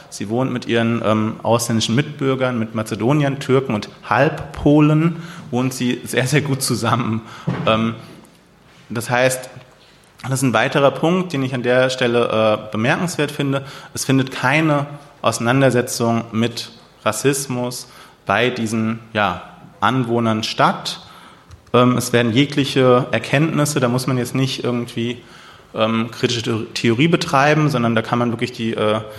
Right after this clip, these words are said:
Studien der Friedrich-Ebert-Stiftung nehmen, dass also Rassismus in der Mitte der Gesellschaft weit verbreitet ist, haben die jetzt mehrmals nachgewiesen, sowas findet da einfach nicht statt. Ja, dass also,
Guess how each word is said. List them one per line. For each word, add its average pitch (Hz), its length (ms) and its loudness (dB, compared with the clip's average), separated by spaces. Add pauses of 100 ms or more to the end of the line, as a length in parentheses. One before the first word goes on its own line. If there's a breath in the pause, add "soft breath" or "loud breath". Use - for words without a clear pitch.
(160 loud breath)
Studien 131 440 2
der 117 100 2
Friedrich-Ebert-Stiftung 147 1000 0
nehmen, 135 300 0
dass 117 140 -2
also 110 180 -4
Rassismus 127 480 -2
in 127 60 -4
der 117 100 0
Mitte 131 220 0
der 120 80 0
Gesellschaft 120 580 0
weit 120 200 2
verbreitet 156 520 -2
ist, 139 320 -2 (380 loud breath)
haben 120 180 -2
die 120 140 -2
jetzt 117 180 -4
mehrmals 131 540 2
nachgewiesen, 139 640 0
sowas 120 440 0 (600 loud breath)
findet 131 280 0
da 120 60 4
einfach 113 240 0
nicht 113 220 -4
statt. - 420 -2
Ja, 160 220 0
dass 117 160 -4
also, 110 280 -2